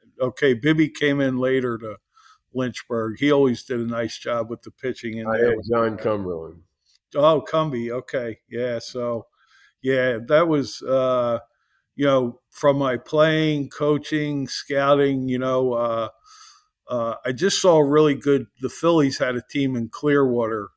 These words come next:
Speaker 1: that was one of the better A-ball teams that I've seen in a while recently. And then I, like, trying to compare in my mind that, that eighty-three Lynchburg team was, was incredible.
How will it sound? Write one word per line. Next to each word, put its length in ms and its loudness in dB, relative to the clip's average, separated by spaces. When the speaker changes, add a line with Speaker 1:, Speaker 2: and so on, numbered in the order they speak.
Speaker 1:
that 120 -2
was 240 -4
one 180 -2
of 80 0
the 60 -2
better 360 2
A-ball 520 0
teams 340 -4
that 100 -8
I've 160 -2
seen 300 -2
in 140 0
a 40 -2
while 480 4
recently. 720 0
And 160 0
then 300 -2
I, 300 -4
like, 340 -4
trying 280 0
to 80 -2
compare 540 -2
in 80 -2
my 180 -4
mind 580 -2
that, 260 -6
that 180 0
eighty-three 580 0
Lynchburg 680 -2
team 360 -2
was, 480 -8
was 420 -8
incredible. 720 0